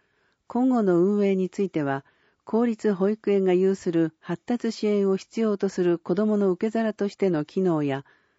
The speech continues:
地域の保育所に対し、アドバイスなどを行う機能を十分に発揮しながら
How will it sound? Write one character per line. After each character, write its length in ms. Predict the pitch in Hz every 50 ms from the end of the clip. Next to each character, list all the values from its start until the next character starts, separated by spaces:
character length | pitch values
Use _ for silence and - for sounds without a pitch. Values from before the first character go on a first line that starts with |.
| _ _ _ _ _
地 180 | _ - 226 226
域 180 | 214 - 202 190
の 140 | 180 180
保 120 | 165 190 196
育 200 | 202 196 - 196
所 120 | 190 190
に 140 | 185 185 180
対 200 | - 185 185 170
し、 240 | 160 - - - _ _ _ _ _ _ _ _ _ _
ア 100 | 170 190
ド 100 | 233 240
バ 140 | 240 240
イ 60 | 240 233
ス 120 | - 233
な 160 | 220 220 226
ど 200 | 214 202 190 170
を 60 | 165
行 120 | 160 - 196
う 260 | 202 202 190 185 175
機 160 | - - 202
能 300 | 185 185 180 170 165 156
を 100 | 147 143
十 260 | 143 - 185 208 233
分 240 | 220 208 214 208 202
に 120 | 196 190 175
発 300 | 156 160 - _ - 202
揮 20 |
し 120 | - -
な 140 | 190 190 185
が 100 | 185 180
ら 220 | 170 165 160 156